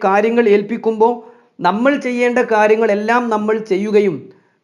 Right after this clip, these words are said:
പിന്നീട് ഒരു തീരുമാനത്തിലെത്തുകയും ചെയ്തു കഴിഞ്ഞാൽ പിന്നെ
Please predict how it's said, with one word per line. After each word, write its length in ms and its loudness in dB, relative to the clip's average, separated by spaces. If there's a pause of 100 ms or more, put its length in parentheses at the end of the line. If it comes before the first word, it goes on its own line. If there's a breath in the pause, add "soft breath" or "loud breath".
പിന്നീട് 340 -2
ഒരു 120 0
തീരുമാനത്തിലെത്തുകയും 1160 0
ചെയ്തു 280 0
കഴിഞ്ഞാൽ 500 2
പിന്നെ 540 -6